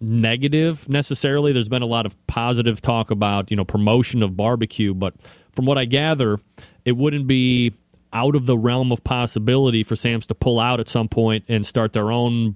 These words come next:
barbecue competition sanctioning body or series for that matter that had nothing to do with K C B S altogether. That wouldn't surprise you.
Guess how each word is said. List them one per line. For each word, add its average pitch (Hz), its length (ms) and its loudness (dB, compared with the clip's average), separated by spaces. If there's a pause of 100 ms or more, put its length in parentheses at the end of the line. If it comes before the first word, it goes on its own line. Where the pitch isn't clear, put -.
barbecue 117 640 0
competition 110 680 -2
sanctioning 117 500 -2
body 117 360 -2
or 113 240 0
series 139 420 0
for 123 100 -6
that 123 160 -6
matter 127 140 -2
that 120 60 0
had 117 120 -4
nothing 127 300 -2
to 120 60 -6
do 127 100 2
with 120 100 -2
K 120 180 -2
C 120 120 -6
B 117 100 0
S 113 160 -2
altogether. 107 420 -2 (200)
That 117 120 0
wouldn't 139 180 0
surprise 101 420 -2
you. - 80 -20